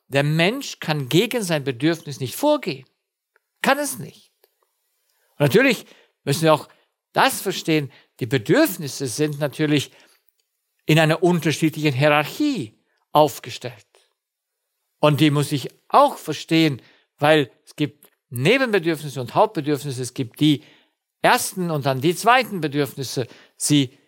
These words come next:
hängen alle zusammen. Dennoch ist Leben ein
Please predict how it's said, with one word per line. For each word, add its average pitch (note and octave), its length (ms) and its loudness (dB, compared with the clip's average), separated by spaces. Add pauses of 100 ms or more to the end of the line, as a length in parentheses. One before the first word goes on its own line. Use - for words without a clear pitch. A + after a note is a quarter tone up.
hängen A3+ 320 2
alle A3+ 260 2
zusammen. G3 600 -2 (840)
Dennoch G#3 400 0
ist - 380 -10 (220)
Leben G3 760 0 (580)
ein C#3 340 0